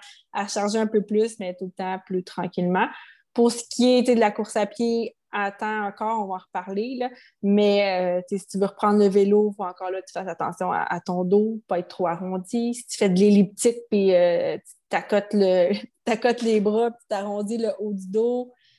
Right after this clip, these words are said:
ça pousse tout sur, euh, tes organes. Puis là, t'écoutes la télé ou t'écoutes un film sur ta tablette. T'sais, non, faut que tu penses quand même à bien aligner, bien tirer ta tête aussi, comme on, on répète, je pense, à chaque épisode.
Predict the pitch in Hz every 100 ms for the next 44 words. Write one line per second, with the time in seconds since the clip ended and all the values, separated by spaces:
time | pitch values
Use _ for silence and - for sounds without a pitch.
0 | _ 208 208 220 208 - 233 226 - 214
1 | 202 190 190 185 180 180 196 196 185 175
2 | 202 220 220 202 196 190 208 208 196 190
3 | 196 220 214 208 185 196 196 185 208 208
4 | 208 196 180 170 180 214 220 - 214 202
5 | 185 180 - _ - - 208 208 208 202
6 | 208 208 185 180 196 202 196 190 190 196
7 | 220 233 - - - _ 185 202 202 202
8 | 196 196 196 180 196 196 196 - 208 208
9 | 196 180 165 - 170 175 175 180 180 180
10 | 190 - - 180 196 185 190 190 226 240